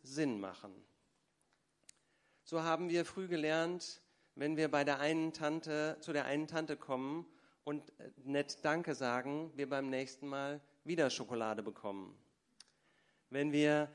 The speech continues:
nett lächeln in die Welt, dann ist die Wahrscheinlichkeit deutlich höher, dass jemand zurücklächelt.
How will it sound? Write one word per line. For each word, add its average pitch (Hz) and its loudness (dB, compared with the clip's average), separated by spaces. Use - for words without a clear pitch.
nett 147 0
lächeln 175 0
in 139 -6
die 135 -6
Welt, 131 -2
dann 143 -4
ist 180 -4
die 165 0
Wahrscheinlichkeit 147 0
deutlich 147 -2
höher, 143 0
dass 139 -8
jemand 131 -6
zurücklächelt. 107 -8